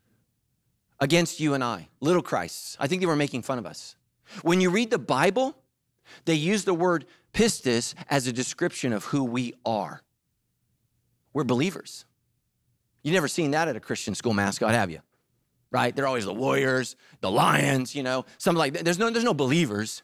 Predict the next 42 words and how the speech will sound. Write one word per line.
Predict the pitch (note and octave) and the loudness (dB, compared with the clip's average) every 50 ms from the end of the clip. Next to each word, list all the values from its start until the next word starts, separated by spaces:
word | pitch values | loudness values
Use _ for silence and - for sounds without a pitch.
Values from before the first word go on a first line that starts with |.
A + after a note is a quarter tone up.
| _ _ _ _ _ _ _ - | _ _ _ _ _ _ _ -8
which | - - - | -8 -6 -2
would | |
be | C#4+ E4+ | 0 0
a | F4+ - | 0 2
great | - B3 B3 A3 | 2 0 2 2
name, | A#3+ C4 F#3 C#3+ | 2 0 0 0
'cause | D#3 D3+ | 0 -2
when | F3 F3 | 0 0
you're | F3 E3+ | 2 2
losing, | G#3 C4+ A3+ F#3+ D#3+ | 2 2 2 0 0
right, | D#3+ F3 F3+ | 0 0 0
we | F#3 G#3 | -2 -2
believe | F3 G3+ G#3+ G#3 | 0 0 0 2
we're | G#3+ G#3+ | 2 2
gonna | G3 G3 G3+ | 2 2 2
win. | A3+ G#3 C3+ | 0 0 2
I | C#3 D#3 | 2 4
mean, | G3 F#3+ | 4 4
it | G#3 | 4
would | G#3 G#3 | 4 4
work. | G#3+ C4 D4 A#3 - - - _ _ - - - - - - - - - - - - _ _ _ _ - | 6 6 6 4 2 -4 -14 _ _ -20 -20 -20 -20 -20 -20 -20 -20 -20 -20 -20 -20 _ _ _ _ 2
"I | A3 C#4 | 4 4
believe, | F#4+ G#4+ G#4 G#4+ A4 G4+ G4 | 6 6 6 6 6 6 6
I | F4 F4 G4+ | 6 4 2
still | - - A#4 A4 A4+ | 2 0 -2 0 2
believe." | A#4+ A#4 A#4 A#4 G#4+ F#4+ - - - _ _ _ _ _ _ - | 4 4 4 4 4 2 0 -4 -12 _ _ _ _ _ _ -4
But | - E3+ | 0 2
that's | G#3+ G#3 F#3 | 2 2 2
who | - B3+ B3 | 0 0 2
we | G#3 G#3 G3 | 2 2 4
are. | G3+ A3 A#3 D#3+ A2 - - - - - - | 4 4 2 2 0 -2 -8 -20 -20 -20 -14
So, | - - - A#3 G3 E3 - - _ _ | -6 2 4 4 4 4 0 -12 _ _
so | - - G3+ | 0 2 2
when | F#3+ E3+ G#3 A#3+ C4+ C#4 B3+ A#3 - _ _ _ _ _ _ _ _ | 2 4 4 4 4 2 0 -4 -8 _ _ _ _ _ _ _ _
the | - F3+ | -2 -2
Apostle | E3+ F3 A3 A#3+ G#3 - E3 | 0 2 2 0 0 0 -4
Paul | - - G#3 F#3 | -2 0 0 0
talks | - - - G#3+ A3 G#3+ - - - | 0 -2 0 0 0 0 -2 -8 -4
about | E3+ D#3 C#3 D3+ D3+ C#3+ - - - | -4 0 0 2 0 0 -2 -2 -2
us, | F#3+ F#3+ C#3+ A#2+ - - - - - - _ _ _ _ _ _ - - | 0 0 0 -2 -4 -8 -12 -14 -16 -18 _ _ _ _ _ _ -12 -2
when | D3+ F#3+ A#3 A#3+ A3+ G3 - | 2 4 4 4 2 0 -6
Peter | - - B3 B3 B3 A#3 G3 E3 D3 C3+ | -6 -2 2 2 2 2 2 2 0 0